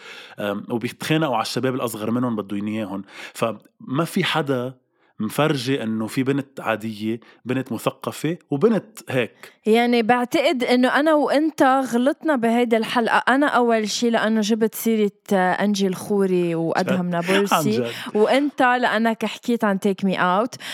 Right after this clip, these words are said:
Speaker 2: آه، صار لنا تلت ساعة بعد ما حكينا بمواضيعنا.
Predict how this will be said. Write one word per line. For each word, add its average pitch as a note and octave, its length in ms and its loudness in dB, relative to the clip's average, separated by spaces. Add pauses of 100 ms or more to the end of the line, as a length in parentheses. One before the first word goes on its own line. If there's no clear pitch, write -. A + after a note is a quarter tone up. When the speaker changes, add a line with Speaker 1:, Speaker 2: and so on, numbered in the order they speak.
(140)
Speaker 2:
آه، G#3 100 4
صار C4 220 2
لنا C4+ 200 2
تلت D#4 340 0
ساعة A#3+ 720 2 (300)
بعد A3 420 2
ما A3+ 100 0
حكينا A3+ 340 -2
بمواضيعنا. F3+ 760 0